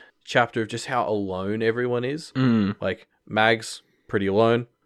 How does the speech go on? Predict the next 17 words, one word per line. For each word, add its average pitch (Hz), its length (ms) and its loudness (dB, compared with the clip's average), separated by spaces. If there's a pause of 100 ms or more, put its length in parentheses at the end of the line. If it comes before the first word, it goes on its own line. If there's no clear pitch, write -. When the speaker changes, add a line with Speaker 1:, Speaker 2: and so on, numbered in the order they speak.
(120)
Speaker 1:
Um, 90 520 -4
you 95 120 -8
know, 92 120 -6
the 104 60 -16
closest 104 420 -2
she's 101 200 -6
got 98 180 4
is 92 120 -2
Blake 95 340 2
and 98 100 -2
her 90 80 -4
goblins, 98 540 0
which, - 320 -6
you 98 120 -6
know, 90 160 -6
all 95 140 -2
three 92 360 0